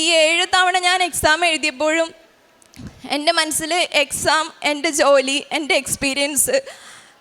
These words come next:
അ, എൻ-, എൻ്റെ സാലറി, അങ്ങനെ കാര്യങ്ങൾ മാത്രമേ എനിക്കുണ്ടായിരുന്നുള്ളൂ. അതല്ലാതെ ഞാൻ, ഏം, ആത്മീയമായിട്ട് ഒരു വളർച്ചയോ ഈശോയിലെ ഉള്ള സ്നേഹത്തിലുള്ള ഒരു ജീവിതമോ അങ്ങനെ ഒരു കാര്യങ്ങളും എനിക്കുണ്ടായിരുന്നില്ല.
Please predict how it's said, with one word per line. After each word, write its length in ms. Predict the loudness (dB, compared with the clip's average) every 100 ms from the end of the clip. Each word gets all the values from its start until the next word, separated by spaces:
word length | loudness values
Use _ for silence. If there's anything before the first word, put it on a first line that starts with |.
| _ -12 -10
അ, 20 | -10 -14 -16 -2 -2
എൻ-, 180 | -2 -4 -4
എൻ്റെ 140 | -2 2
സാലറി, 380 | 2 4 2 2
അങ്ങനെ 220 | 2 2 2 2
കാര്യങ്ങൾ 340 | 2 0 0 2
മാത്രമേ 320 | 2 2 0 0
എനിക്കുണ്ടായിരുന്നുള്ളൂ. 800 | 0 0 2 2 0 -4 -2 -2 -4 -18 -20 -4 0
അതല്ലാതെ 480 | 2 4 4 4 2 2
ഞാൻ, 200 | 2 2 0 -4 -8 -12 -4
ഏം, 180 | -2 -2 -6 -16 _ -18 -16 -14 -14 -2 2
ആത്മീയമായിട്ട് 840 | 2 0 -2 0 2 0 0 -2 0 2 0
ഒരു 100 | 0 2
വളർച്ചയോ 480 | 2 2 0 0 0 -2 -14 -20 -18 -6
ഈശോയിലെ 480 | -2 2 4 4 2 -2 -8 -8 -4
ഉള്ള 140 | -2 -2
സ്നേഹത്തിലുള്ള 520 | 0 0 -2 -2 0 0
ഒരു 60 | 0
ജീവിതമോ 400 | -4 -2 0 2 2 2 -2
അങ്ങനെ 240 | -2 -2 -2
ഒരു 100 | 0
കാര്യങ്ങളും 400 | 2 0 -2 -2 -4
എനിക്കുണ്ടായിരുന്നില്ല. 760 | -4 -4 0 0 0 -6 -4